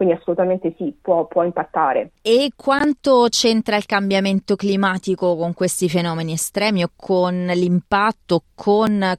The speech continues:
Speaker 2: quante volte, insomma, ci troviamo a parlarne?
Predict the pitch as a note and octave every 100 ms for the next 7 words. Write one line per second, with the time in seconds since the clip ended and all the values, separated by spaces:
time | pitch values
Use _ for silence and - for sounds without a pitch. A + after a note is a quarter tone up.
0 | - - - A3 A3+ A3 G#3 G3+ G#3 G3+
1 | - F3+ - G3+ F#3 - - - - -
2 | G3 G3+ G3 F3+ E3 F3+ G3 F3 E3+ F3+
3 | D#3+